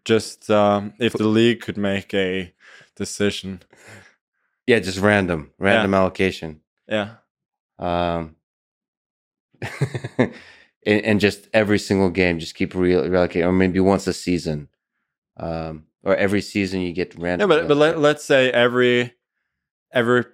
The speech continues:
Speaker 1: player, um, if, let's say they sign a five-year contract for a team, like, one of them you're gonna get randomly allocated to,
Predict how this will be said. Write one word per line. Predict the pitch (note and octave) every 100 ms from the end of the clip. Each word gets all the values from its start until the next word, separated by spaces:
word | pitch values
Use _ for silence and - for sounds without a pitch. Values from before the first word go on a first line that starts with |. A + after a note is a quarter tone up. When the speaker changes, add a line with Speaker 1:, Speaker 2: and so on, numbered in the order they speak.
| _
Speaker 1:
player, | - A#2+ G#2+ A#2 C#3+ - _ _ _ _ _ _ _ _
um, | A#2+ A#2+ A#2 A2+ A2+ A2+ A2 - _ _ _ -
if, | C3+ - _ _ -
let's | C3 B2
say | C3 A#2+
they | A2+ A2 G#2+ -
sign | - - A2+ A2+ A2+
a | G#2+
five-year | G2+ A2 G#2+ G#2+ G#2
contract | G#2 G2+ G2+ G2+
for | - G2
a |
team, | F#2 A2+ A2+ A2+ _ - -
like, | G#2 G2
one | G2+ A2
of | G#2+
them | G2 G2+ G#2
you're | G2
gonna | F#2 F#2+
get | F#2 F2+ F#2
randomly | F#2 F#2 F2 F2
allocated | E2+ E2+ F2 F2+ E2+
to, | - E2+ F2